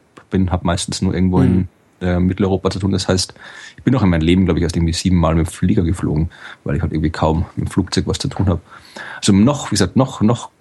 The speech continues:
Speaker 1: passt's in Jena. Also noch ist es wirklich noch eine Stadt,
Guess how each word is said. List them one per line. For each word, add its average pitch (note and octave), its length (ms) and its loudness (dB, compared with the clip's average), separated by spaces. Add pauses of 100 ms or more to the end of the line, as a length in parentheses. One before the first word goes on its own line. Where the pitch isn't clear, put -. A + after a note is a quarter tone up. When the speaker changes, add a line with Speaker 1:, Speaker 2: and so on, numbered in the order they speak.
(120)
Speaker 1:
passt's - 340 -6
in F2 100 0
Jena. E2 220 0
Also E2 160 -2
noch F2+ 180 -2
ist F2 140 -8
es - 220 -8 (100)
wirklich - 260 -6
noch G2 160 -4
eine F2+ 240 2
Stadt, - 460 -4